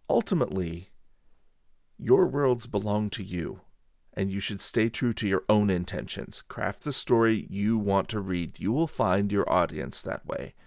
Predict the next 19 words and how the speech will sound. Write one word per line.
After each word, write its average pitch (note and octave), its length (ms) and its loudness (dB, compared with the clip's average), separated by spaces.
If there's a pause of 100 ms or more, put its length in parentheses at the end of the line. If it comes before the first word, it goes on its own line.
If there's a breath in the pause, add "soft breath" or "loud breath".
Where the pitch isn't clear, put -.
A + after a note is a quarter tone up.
(600 soft breath)
Even C3+ 320 2
if D3 120 0
it B2+ 100 4
doesn't A#2+ 260 0
seem G#2 320 -2
like G2 260 -2
it, G2 160 -4
even B2+ 480 -4 (580 loud breath)
if G#2 420 0
you G2+ 500 -4 (140)
have F#2 540 -2 (240)
ten B2+ 440 -4
thousand G#2 800 2 (960 loud breath)
people G2+ 500 0
telling G2 480 -2
you G2 200 -2
that F#2 460 -2 (840)
this G#2 280 -4
sequel G2 800 0